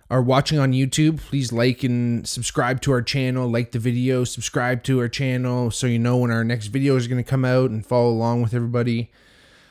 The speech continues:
Um, wherever you are listening, if you're just listening to the podcast, please don't, please give us your time. I know it doesn't sound like much, but if you give us a, a good review, it really helps us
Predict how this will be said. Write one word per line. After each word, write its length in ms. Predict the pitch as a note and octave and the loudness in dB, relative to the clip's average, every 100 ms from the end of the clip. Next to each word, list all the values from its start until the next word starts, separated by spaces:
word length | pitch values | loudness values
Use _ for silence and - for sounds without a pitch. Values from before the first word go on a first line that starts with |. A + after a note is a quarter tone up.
| _ _ | _ _
Um, 600 | A2 A#2 A2 A2 A2+ A2 - | -2 0 0 2 0 0 -2
wherever 300 | B2 C3+ C#3+ | 2 4 4
you 140 | C#3 | 4
are 140 | B2 B2 | 4 4
listening, 400 | A#2+ D3+ D3+ D3 | 2 0 0 0
if 100 | B2 | 0
you're 80 | A#2+ | -2
just 160 | A#2+ | -2
listening 320 | C3+ B2+ C3+ | -2 -2 -2
to 80 | B2 | -2
the 60 | A#2+ | -2
podcast, 560 | B2+ A#2+ C3 A#2+ - | -2 -2 -2 -2 -4
please 340 | - B2+ A2+ G#2 - - _ | -4 -2 -2 -6 -14 -20 _
don't, 300 | C3 B2+ B2+ - - | -2 0 0 -6 -2
please 400 | C#3 B2+ G#2+ - | 0 0 -2 -8
give 280 | A2+ C3+ | -4 0
us 380 | C3 - - - - - - - - - - - | 0 0 -4 -8 -12 -20 -20 -20 -20 -20 -20 -20
your 140 | - C3 | -4 -4
time. 380 | A#2+ C#3 C3 B2 | 0 2 4 4
I 80 | |
know 160 | A#2 B2 | 4 2
it 80 | A#2+ | 2
doesn't 200 | B2 A#2+ | 0 0
sound 220 | - B2 | 0 2
like 140 | A2+ | 2
much, 340 | A#2 A#2+ A#2 - | 2 0 -2 -4
but 240 | G2+ D#2+ - - - _ | -4 -4 -10 -20 -20 _
if 80 | - | -8
you 80 | A#2 | -4
give 160 | B2+ | -2
us 180 | B2 A#2+ | 0 0
a, 360 | B2 A#2 A2 G#2+ - | 2 2 2 -2 -4
a 120 | B2 | -4
good 240 | A#2 C3 B2+ | 0 0 2
review, 400 | B2 A2+ B2+ B2+ | 0 0 2 0
it 80 | |
really 240 | G#2+ A#2+ A2+ | 0 0 0
helps 340 | A#2 A2+ - | -2 -4 -4
us 360 | A#2+ A2+ - | -4 -4 -8